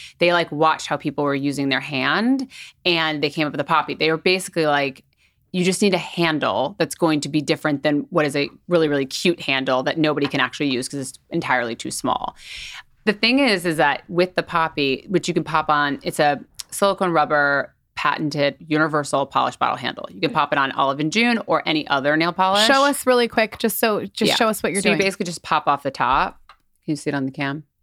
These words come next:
Speaker 2: Yeah.
Speaker 1: I don't know. Yeah, you pop off the top and then you just pop poppy on.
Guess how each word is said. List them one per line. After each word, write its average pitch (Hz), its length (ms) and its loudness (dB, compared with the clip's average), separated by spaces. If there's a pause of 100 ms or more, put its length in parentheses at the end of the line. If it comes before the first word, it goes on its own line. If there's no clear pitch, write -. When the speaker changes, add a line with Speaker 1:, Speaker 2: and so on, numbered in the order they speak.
(140)
Speaker 2:
Yeah. 233 180 2 (100)
Speaker 1:
I 147 60 -2
don't 139 120 -4
know. 131 140 -8
Yeah, 139 100 0
you - 40 -2
pop 156 200 -2
off 147 100 0
the 147 40 -8
top 175 320 0 (440)
and 165 80 -4
then 156 80 -2
you 147 40 -2
just 123 120 -12
pop 139 180 -4
poppy - 260 -10
on. - 200 -14